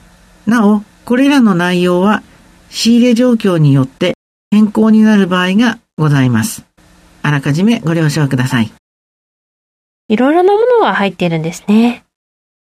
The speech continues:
Speaker 2: 今ご紹介いただいた用品を入れてもまだ余裕があるので、常備薬やタオルなど必要なものをさらに入れることもできそうですね。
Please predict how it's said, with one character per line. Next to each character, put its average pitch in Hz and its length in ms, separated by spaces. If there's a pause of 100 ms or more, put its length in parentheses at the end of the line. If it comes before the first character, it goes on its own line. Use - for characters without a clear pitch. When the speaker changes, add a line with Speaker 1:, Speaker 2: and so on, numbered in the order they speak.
(160)
Speaker 2:
今 330 300
ご 220 100
紹 220 220
介 226 180
い 226 40
た 233 100
だ 233 160
い 226 80
た 226 160
用 254 260
品 208 280
を 196 60
入 202 60
れ 240 120
て 285 120
も 214 240
ま 262 120
だ 339 100
余 247 240
裕 233 220
が 226 180
あ 247 60
る 233 80
の 190 180
で、 180 340 (540)
常 262 220
備 254 120
薬 214 300
や 165 140
タ 254 200
オ 269 60
ル 247 80
な 214 160
ど 180 260 (460)
必 - 200
要 262 100
な 269 100
も 269 140
の 285 120
を 269 60
さ 285 140
ら 285 100
に 254 140
入 208 80
れ 202 100
る 208 80
こ 214 100
と 208 120
も 190 80
で 175 120
き 175 60
そ 226 140
う 190 40
で 165 120
す - 140
ね。 220 340